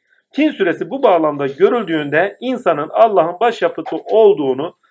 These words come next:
son ayette anlamaktayız. Tam bir başyapıtı. Yani kendisini zikrediyor ya, muhteşem bir dehayım diyor. Bakın insanı anlatıyor, anlatıyor, anlatıyor, anlattıktan sonra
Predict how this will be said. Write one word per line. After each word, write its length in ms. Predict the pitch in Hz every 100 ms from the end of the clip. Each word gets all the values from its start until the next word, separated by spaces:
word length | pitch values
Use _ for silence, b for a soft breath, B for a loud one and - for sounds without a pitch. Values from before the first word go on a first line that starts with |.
| _
son 300 | - 247 185
ayette 720 | - 208 180 160 156 208 214 -
anlamaktayız. 840 | 180 170 160 139 120 98 - _ _ - _ _ _ _ _ _ -
Tam 200 | 202 160
bir 100 | 143
başyapıtı. 680 | 135 139 - _ - - _ _ _ _ _ _ _ _ _ _ _ _ _ _ _ _ _ _ _ _
Yani 180 | 127 117 - _ - -
kendisini 480 | - 269 294 - 165
zikrediyor 520 | 131 196 175 131 117
ya, 300 | 123 190 185 160
muhteşem 580 | 156 156 175 180 202
bir 100 | 147
dehayım 440 | 135 127 156 151 120
diyor. 100 | 113
Bakın 280 | 127 - - b b
insanı 560 | 156 156 185 190 147 135
anlatıyor, 540 | 156 190 202 151 135
anlatıyor, 440 | 175 196 190 160
anlatıyor, 400 | 180 214 233 226
anlattıktan 520 | 165 170 170 - 226 247
sonra 380 | - 104 107